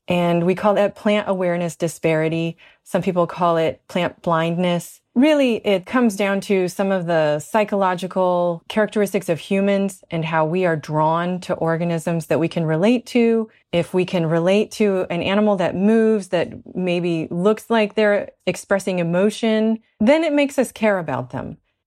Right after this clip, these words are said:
And for plants, we don't have that advantage, and so they're often overlooked. For example, there are more threatened plants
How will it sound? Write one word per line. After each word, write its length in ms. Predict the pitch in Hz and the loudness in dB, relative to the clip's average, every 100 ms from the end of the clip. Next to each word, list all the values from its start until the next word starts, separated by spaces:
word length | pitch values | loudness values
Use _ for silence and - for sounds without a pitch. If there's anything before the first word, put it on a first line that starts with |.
| _ | _
And 180 | 202 202 | 0 2
for 140 | 202 | 0
plants, 580 | 180 - 311 247 220 - | 0 0 2 2 -2 -8
we 120 | 196 202 | -4 0
don't 220 | 240 233 | 2 2
have 260 | 226 226 | 0 0
that 160 | 196 170 | 0 -4
advantage, 720 | 151 147 139 135 139 117 165 - | -4 -4 -4 -4 -4 -6 -6 -8
and 120 | 170 | -6
so 200 | - 185 | -2 0
they're 180 | 185 180 | 0 0
often 380 | 190 190 185 180 | -2 -2 -6 -2
overlooked. 760 | 175 170 156 143 131 - - _ _ _ | -2 0 -4 -2 -4 -6 -20 _ _ _
For 140 | 208 | 0
example, 720 | 196 175 190 190 190 180 180 180 _ _ _ | 0 0 0 0 2 2 0 -6 _ _ _
there 140 | 196 190 | 2 2
are 80 | 180 | 2
more 240 | 220 254 | 2 0
threatened 520 | 240 - 214 190 170 | -2 -2 0 -2 -8
plants 720 | - - 240 233 156 170 - | -10 -2 0 0 -2 -6 -14